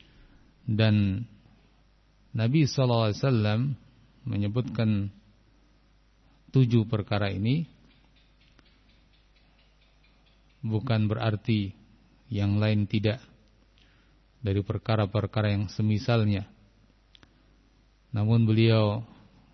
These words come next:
menyebutkan dengan bilangan-bilangan seperti itu agar mudah dipahami,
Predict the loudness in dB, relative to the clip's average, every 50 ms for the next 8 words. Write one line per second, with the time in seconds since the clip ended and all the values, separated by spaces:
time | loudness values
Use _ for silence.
0 | _ -8 -4 -2 -2 0 0 0 0 -2 -2 -2 0 2 2 2 2 0 -2 -6
1 | -10 -16 -20 _ _ _ _ -8 -4 -2 0 0 0 0 0 0 0 2 2 2
2 | 2 0 0 0 0 0 0 0 0 -2 -2 -4 -6 -8 -8 -6 -2 -2 -2 -2
3 | 0 0 -2 -2 -2 -6 -14 -20 _ _ _ _ _ _ _ _ _ _ -20 _
4 | _ _ _ -20 _ _ _ _ _ _ _ _ _ _ _ _ _ _ _ _
5 | -8 -4 -4 -2 0 2 2 4 4 4 4 4 4 2 2 2 0 0 -2 0
6 | 0 0 2 2 4 4 4 2 2 -2